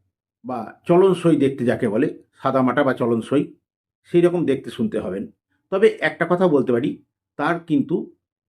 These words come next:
চেহারা স্বাস্থ্যের মধ্যে বা মুখের মধ্যে একটা আলগা স্ত্রীভাব অবশ্যই থাকবে। গায়ের রং কিন্তু খুব একটা ফর্সা হবে না,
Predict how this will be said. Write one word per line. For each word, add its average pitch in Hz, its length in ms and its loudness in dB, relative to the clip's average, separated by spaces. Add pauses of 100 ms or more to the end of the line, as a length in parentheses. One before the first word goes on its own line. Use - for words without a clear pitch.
চেহারা 147 220 2
স্বাস্থ্যের 147 420 -2
মধ্যে 123 180 2
বা 143 100 4
মুখের 120 360 2
মধ্যে 113 300 2
একটা 156 240 0 (760)
আলগা 147 280 0
স্ত্রীভাব 143 420 0 (140)
অবশ্যই 120 460 0
থাকবে। - 300 -14 (1500)
গায়ের 143 420 0
রং 175 140 2 (280)
কিন্তু 135 280 -2 (260)
খুব 185 180 -4
একটা 170 300 0
ফর্সা 131 300 -2 (260)
হবে 107 240 -10
না, 110 100 -4